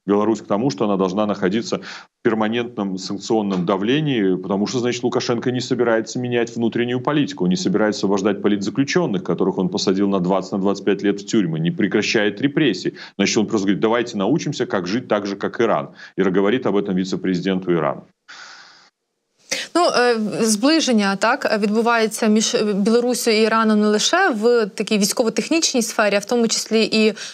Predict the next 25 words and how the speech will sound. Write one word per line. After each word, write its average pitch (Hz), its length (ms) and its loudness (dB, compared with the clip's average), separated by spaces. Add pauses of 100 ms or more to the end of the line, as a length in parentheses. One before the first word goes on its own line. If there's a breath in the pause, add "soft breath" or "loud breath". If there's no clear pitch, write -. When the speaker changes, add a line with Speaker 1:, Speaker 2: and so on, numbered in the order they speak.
(100 loud breath)
Speaker 2:
е, 202 160 2
там, 208 260 4
в 226 280 4
економічній, 247 720 2
коли 262 180 2
ми 240 120 2
говоримо, 226 600 4
бо, 190 440 2
е, 196 40 2
в 180 160 2
Ірані 220 340 2
заявили 196 400 2
про 190 160 -4
те, 208 140 0
що - 160 -4
тепер 202 220 0
будуть, 202 280 0
е, 202 260 0
експортувати 208 800 0
автомобілі 220 720 2
до 254 260 4
Білорусі. 226 520 2
Ну, 262 60 2
це 240 140 2
лише, 208 360 2